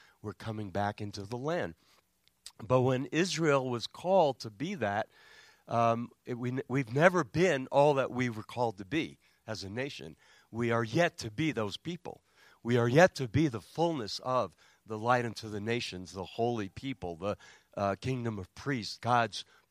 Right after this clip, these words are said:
true firstborn son. But Isaiah here speaks of the day when that's gonna happen. Um, in, uh, verse seven, or verse, verse six, he says, "But you will be called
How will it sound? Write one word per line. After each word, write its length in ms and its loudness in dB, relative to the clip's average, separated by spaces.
true 360 -6
firstborn 560 -6
son. 300 -10
But 140 4
Isaiah 680 6
here 400 -2
speaks 520 -2
of 120 -2
the 100 -4
day 280 -6
when 160 -4
that's 240 -10
gonna 240 -12
happen. 380 -12
Um, 420 2
in, 380 0
uh, 240 2
verse 260 4
seven, 640 4
or 100 -4
verse, 400 0
verse 240 4
six, 400 2
he 80 0
says, 320 2
"But 180 2
you 160 6
will 120 8
be 120 4
called 600 10